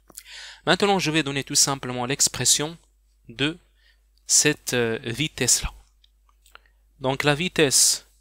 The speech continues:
de G par rapport à R, c'est D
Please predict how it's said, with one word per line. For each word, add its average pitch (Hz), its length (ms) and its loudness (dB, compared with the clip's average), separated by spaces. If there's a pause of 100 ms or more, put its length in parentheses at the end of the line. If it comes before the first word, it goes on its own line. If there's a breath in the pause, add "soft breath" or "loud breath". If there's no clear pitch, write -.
(600)
de 135 160 -4
G 135 240 2
par 131 200 2
rapport 117 320 -2
à - 120 -8
R, 190 380 0 (840)
c'est - 320 0
D 143 360 0